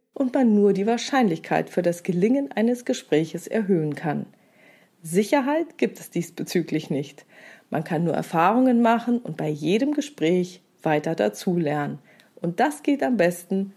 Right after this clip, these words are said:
wenn man hinterher so ein Gespräch kurz nochmal reflektiert. So ermöglichen Sie Ihren Neulingen, von Ihren und anderen Erfahrungen zu profitieren,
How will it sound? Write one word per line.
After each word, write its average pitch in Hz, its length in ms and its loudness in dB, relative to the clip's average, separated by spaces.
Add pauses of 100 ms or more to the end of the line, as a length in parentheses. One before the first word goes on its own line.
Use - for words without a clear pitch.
(120)
wenn 277 100 0
man 277 160 2
hinterher 185 480 0
so 185 120 -2
ein 185 180 0
Gespräch 160 500 -2
kurz - 320 -4
nochmal 160 360 -2
reflektiert. 156 760 -4 (800)
So 220 180 2
ermöglichen 226 640 4
Sie 180 120 0
Ihren 151 320 -2
Neulingen, 196 580 4
von 185 180 0
Ihren 285 420 2
und 311 140 -4
anderen 208 460 2
Erfahrungen 170 720 0
zu 202 160 -4
profitieren, 269 800 -2